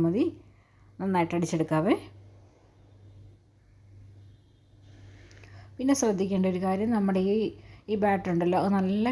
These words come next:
ലൂസായിരിക്കണമേ. ഞാനിവിടെ നല്ല ഇതായിട്ട് അടിച്ചെടുത്തിട്ടുണ്ട്. ഇത് കണ്ടോ, ഇതുപോലെ നല്ല ലൂസായിട്ട് ഇരിക്കണം. ഇനി നമുക്കൊരു പാൻ എടുക്കാവേ. പാൻ ചൂടായി വരുമ്പോഴത്തേക്കിന് നമുക്ക് ഓരോ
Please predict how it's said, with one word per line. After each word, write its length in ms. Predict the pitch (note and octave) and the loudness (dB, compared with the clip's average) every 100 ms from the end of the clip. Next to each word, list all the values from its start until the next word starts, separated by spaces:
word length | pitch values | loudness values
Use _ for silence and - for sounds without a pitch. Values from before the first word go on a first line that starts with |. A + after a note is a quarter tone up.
| G#3 | 2
ലൂസായിരിക്കണമേ. 800 | F#3 G3+ F3+ D#3 D3+ D#3+ E3 D4+ - - - - - - - - - - - - - - - - - - - | 0 0 -2 -2 0 2 2 2 -2 -20 -18 -18 -18 -20 -20 -20 -20 -20 -20 -20 -20 -20 -20 -20 -20 -20 -6
ഞാനിവിടെ 280 | G#3 G3 G3+ G3+ | -2 0 2 0
നല്ല 280 | F#3+ G3 G#3+ - | 0 0 0 0
ഇതായിട്ട് 340 | F3+ F#3+ F3+ F3+ B2 | 0 -2 0 -2 -2
അടിച്ചെടുത്തിട്ടുണ്ട്. 680 | F3 F3+ E3+ E3+ F3 F#3+ C#4 | -2 -4 -4 -4 -2 0 0
ഇത് 80 | E3 E3+ | 0 0
കണ്ടോ, 160 | F3 D#3 F3 | 0 0 -2
ഇതുപോലെ 320 | F3+ F3 F3+ G3 | -2 0 0 0
നല്ല 120 | F#3+ G#3+ | 0 0
ലൂസായിട്ട് 460 | A3+ A3+ F#3+ E3 F3 - E3+ | 0 0 -2 -2 -4 -4 -6
ഇരിക്കണം. 340 | D#3 C#3+ - - - - - - - - - - - - - - - - - - - | -4 -4 -6 -12 -20 -20 -20 -20 -20 -20 -20 -20 -20 -20 -20 -20 -20 -20 -20 -18 -4
ഇനി 120 | A3 G3+ | 0 2
നമുക്കൊരു 280 | F#3 G#3 G#3 | 2 0 0
പാൻ 180 | F#3 F#3+ F#3 | 2 2 2
എടുക്കാവേ. 460 | E3+ F3 E3+ B3 E4+ - - - - | 0 0 0 0 0 -4 -14 -20 -6
പാൻ 140 | F#3+ G3 F#3+ | -2 0 0
ചൂടായി 300 | F#3+ F#3+ F3+ | -2 0 0
വരുമ്പോഴത്തേക്കിന് 580 | F3+ F3 F3 F3 F#3 C4 A#3 | 0 0 -2 -2 -2 -2 0
നമുക്ക് 220 | F3+ F#3 F3+ | 0 0 0
ഓരോ 180 | F#3 | 2